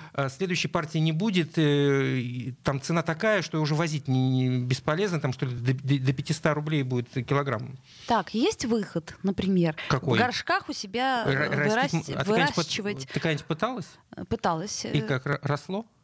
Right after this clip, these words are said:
Speaker 2: Не росло. Но
Speaker 1: <laughs> Но, но
Speaker 2: это
Speaker 1: выход
Speaker 2: потому,
Speaker 1: есть.
Speaker 2: что
Speaker 1: Но
Speaker 2: я
Speaker 1: вы-, но
Speaker 2: плохой
Speaker 1: вы-,
Speaker 2: садовод,
Speaker 1: <laughs> но выход,
Speaker 2: на самом
Speaker 1: но
Speaker 2: деле.
Speaker 1: выход есть.
Speaker 2: Может быть, и,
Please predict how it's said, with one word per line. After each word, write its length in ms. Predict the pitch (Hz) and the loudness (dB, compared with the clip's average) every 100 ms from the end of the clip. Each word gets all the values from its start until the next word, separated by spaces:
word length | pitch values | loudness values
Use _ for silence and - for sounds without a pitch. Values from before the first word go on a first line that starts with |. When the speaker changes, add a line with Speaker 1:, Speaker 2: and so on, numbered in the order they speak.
| _ | _
Speaker 2:
Не 180 | 202 196 | 0 2
росло. 440 | 180 156 - 170 233 - - - - - - - | 2 0 -2 -2 -4 -12 -12 -16 -18 -20 -14 0
Но 640 | 185 208 208 185 180 175 156 127 339 | 4 6 4 4 4 4 2 0 0
Speaker 1:
<laughs> 200 | - 202 | 0 0
Но, 300 | 214 214 202 | 2 2 4
но 80 | 208 | 2
Speaker 2:
это 120 | 269 | 2
Speaker 1:
выход 200 | 311 381 | 2 2
Speaker 2:
потому, 200 | 269 277 302 339 | 2 2 2 -2
Speaker 1:
есть. 20 | 269 | -2
Speaker 2:
что 80 | 196 | 2
Speaker 1:
Но 60 | 202 | 2
Speaker 2:
я 140 | 370 | 2
Speaker 1:
вы-, 80 | 226 | 2
но 60 | 196 | 0
Speaker 2:
плохой 320 | 202 214 - | 2 2 0
Speaker 1:
вы-, 60 | |
Speaker 2:
садовод, 480 | 226 254 220 254 359 - | 0 -2 0 0 0 0
Speaker 1:
<laughs> 180 | - | 0
но 60 | 208 | 2
выход, 160 | - 247 | 2 2
Speaker 2:
на 140 | 240 | 2
самом 340 | 277 277 - 185 | 2 0 2 2
Speaker 1:
но 100 | 196 | 2
Speaker 2:
деле. 140 | 262 | 2
Speaker 1:
выход 240 | 247 269 | 0 -2
есть. 460 | 160 151 131 - - | 0 0 0 -4 -8
Speaker 2:
Может 380 | 190 240 285 226 | -2 0 2 0
быть, 280 | 208 240 - | -2 -2 -4
и, 500 | 185 196 202 185 175 | -4 -2 0 2 0